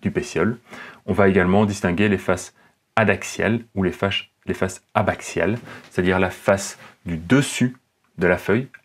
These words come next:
adaxiale ou la face du dessous de la feuille abaxiale. Voilà, c'était ce que j'avais envie de vous dire, euh, aujourd'hui sur les feuilles. Si vous voulez en savoir plus sur la phy-,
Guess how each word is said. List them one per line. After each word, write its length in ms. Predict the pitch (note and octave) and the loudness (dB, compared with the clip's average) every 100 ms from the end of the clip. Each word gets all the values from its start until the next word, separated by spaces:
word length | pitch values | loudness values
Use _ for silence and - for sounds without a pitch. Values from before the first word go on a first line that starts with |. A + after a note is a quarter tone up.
| - | -8
adaxiale 580 | F2+ F#2+ G2 - G2+ - _ | -4 -4 -4 -4 -2 -4 _
ou 80 | G2+ | -2
la 120 | F2 | -2
face 420 | - - F2+ - | -4 -4 -4 -6
du 140 | - E2 | -12 -6
dessous 420 | E2 G2 - F2+ - _ - | -2 -2 -4 -10 -10 _ -10
de 60 | F#2 | -6
la 100 | D#2+ | -4
feuille 260 | F2+ F2+ - - | -4 -6 -8 -10
abaxiale. 600 | F2 E2 - - - - _ _ _ _ - - - - - _ _ _ - | -10 -8 -12 -14 -16 -18 _ _ _ _ -20 -20 -20 -20 -20 _ _ _ 2
Voilà, 360 | B2 D#3 A2+ F#2+ | 6 8 6 2
c'était 300 | - A#2 B2+ | 0 4 4
ce 80 | B2 | 4
que 80 | B2+ | 6
j'avais 180 | B2 | 6
envie 220 | C3 B2+ C3+ | 6 4 2
de 40 | |
vous 120 | B2+ | 2
dire, 520 | B2 C#3 C3 - - - G#2+ | 2 4 4 0 -8 -4 -2
euh, 100 | G#2+ | 2
aujourd'hui 560 | C3 B2 A#2+ B2 B2 - | 4 4 4 4 2 0
sur 300 | - - F#3+ | -2 4 6
les 80 | A2 | 6
feuilles. 420 | - C3 G#3 A3 - - | 4 6 6 6 0 -18
Si 160 | - - | -6 0
vous 140 | C#3 | 4
voulez 140 | C#3+ C#3+ | 6 6
en 120 | C3+ | 4
savoir 400 | C3+ C#3 C3+ - | 4 4 4 2
plus 320 | D#3 D#3 - | -2 0 -4
sur 180 | - C#3 | 0 4
la 100 | C3 | 4
phy-, 180 | B2+ | 2